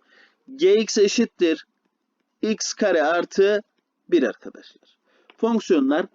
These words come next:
eşit midir, değil midir? Şu anda gözle bakılırsa ya eşit değil gibi görünüyor ama eşit çıkacaklar, emin olun. Şöyle söyleyeyim.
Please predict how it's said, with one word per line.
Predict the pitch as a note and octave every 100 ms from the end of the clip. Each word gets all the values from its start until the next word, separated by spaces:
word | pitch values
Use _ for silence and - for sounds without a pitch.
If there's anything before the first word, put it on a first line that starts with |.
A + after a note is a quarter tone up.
| -
eşit | G3 - A#3 -
midir, | E3 G3+ G#3
değil | G3 D#3
midir? | A#2 A2 - _ -
Şu | F#3
anda | F#3 F#3+
gözle | D#3 F3+ F3 F3+
bakılırsa | F#3 A#3+ A#3 A3+
ya | F#3+ G3
eşit | F#3 - -
değil | A3+ A3
gibi | F#3 F3+
görünüyor | F#3+ G#3+ C#4+
ama | B3+
eşit | G#3 - -
çıkacaklar, | - F#3+ F#3+ - C#3
emin | E3+ D#3+
olun. | G#2 - _ _ - - _
Şöyle | - A3 A#3+
söyleyeyim. | G#3+ D3